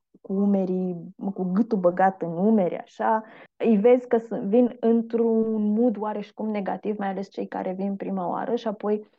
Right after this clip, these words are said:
îi vezi relaxându-se încet, încet și, uh, îndreptându-și spatele sau zâmbind sau, pentru mine asta e o bucurie enormă, să-i văd așa, relaxându-se. Am avut evenimente la care ne-au spus părinții,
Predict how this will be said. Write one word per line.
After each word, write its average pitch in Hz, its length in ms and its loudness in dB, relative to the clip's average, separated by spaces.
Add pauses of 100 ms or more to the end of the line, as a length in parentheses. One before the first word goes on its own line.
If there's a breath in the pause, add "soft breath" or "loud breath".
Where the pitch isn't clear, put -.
(160)
îi 196 180 -4
vezi 208 240 0
relaxându-se 196 880 -2
încet, 180 360 -8
încet 185 420 -6
și, - 400 -8 (360 soft breath)
uh, 180 440 -6
îndreptându-și 202 640 0
spatele 190 540 -4
sau 180 200 -4
zâmbind 175 680 -2
sau, 175 320 -8 (840)
pentru 214 240 -6
mine 202 160 -4
asta 185 180 -8
e 180 40 -6
o 175 60 -6
bucurie 175 440 -8
enormă, 170 600 -8 (140)
să-i 185 200 -6
văd 180 220 -2
așa, 175 420 -4
relaxându-se. 185 1040 0 (300 loud breath)
Am 202 140 -2
avut 180 260 -4
evenimente 190 640 -2
la 185 160 -8
care 185 460 -6 (180)
ne-au 185 160 -2
spus 202 300 -8
părinții, 190 760 -4